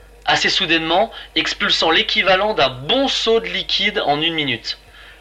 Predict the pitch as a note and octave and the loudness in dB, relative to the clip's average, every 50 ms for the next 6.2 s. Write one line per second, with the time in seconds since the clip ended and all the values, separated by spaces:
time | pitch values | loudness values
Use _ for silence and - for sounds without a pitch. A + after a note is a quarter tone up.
0 | - _ - - - A#2 B2 C#3 C#3 C#3+ D#3+ D3+ - - D#3+ E3+ F3 D#3+ E3+ - | -20 _ -20 -12 -6 -4 -2 0 2 0 0 0 -2 -4 -2 -2 -4 -4 -4 -2
1 | - C#3 - C3 B2+ C3 D3+ D3 C#3 C#3+ D3 D3 C#3 D#3 - - C#3+ D3+ D#3 - | -2 -2 0 -2 0 2 2 2 2 2 2 2 2 2 2 2 0 0 0 -2
2 | - C3+ B2 B2+ B2+ C3 C3+ B2+ A2+ A#2 D3+ E3 D#3+ - C3+ - - A2+ G#2+ - | -6 -4 -2 0 0 0 0 0 0 -2 0 2 4 2 2 2 0 -8 -8 -6
3 | - - D#3 D3 C#3 B2+ A#2+ A#2 A2 G#2 G2+ G2 - - - - - - - - | -2 0 0 0 0 -4 -4 -4 -4 -6 -8 -16 -18 -20 -20 -20 -20 -20 -20 -20
4 | - - - - - - - - - - - - - - - - - - - - | -20 -20 -20 -20 -20 -20 -20 -20 -20 -20 -20 -20 -20 -20 -20 -20 -16 -14 -14 -14
5 | - - - - A#2+ C3+ C#3 - D3+ C#3+ - C3+ C3 C3 C3 B2+ B2 A2+ B2+ A#2 | -14 -8 -2 0 0 0 0 0 0 -2 0 0 0 0 2 0 0 0 0 0
6 | A2+ G#2 - | -2 -4 -4